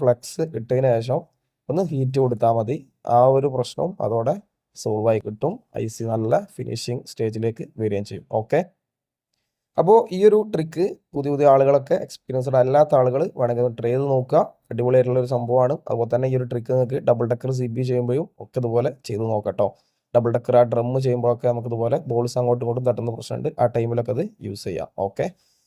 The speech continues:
അപ്പോൾ വീഡിയോ ഇഷ്ടപ്പെട്ടുവെങ്കിൽ ഷെയർ ചെയ്യുക, ലൈക്ക് ചെയ്യുക, നിങ്ങളുടെ വിവരപ്പെട്ട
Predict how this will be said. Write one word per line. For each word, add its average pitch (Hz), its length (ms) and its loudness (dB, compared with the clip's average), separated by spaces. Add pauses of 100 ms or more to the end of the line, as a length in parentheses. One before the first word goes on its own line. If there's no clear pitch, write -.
(160)
അപ്പോൾ 160 200 4
വീഡിയോ 170 220 4 (240)
ഇഷ്ടപ്പെട്ടുവെങ്കിൽ 156 560 0 (100)
ഷെയർ 127 240 4
ചെയ്യുക, 139 180 2 (140)
ലൈക്ക് 120 160 0
ചെയ്യുക, 135 180 0 (140)
നിങ്ങളുടെ 123 360 -2 (440)
വിവരപ്പെട്ട 123 640 -2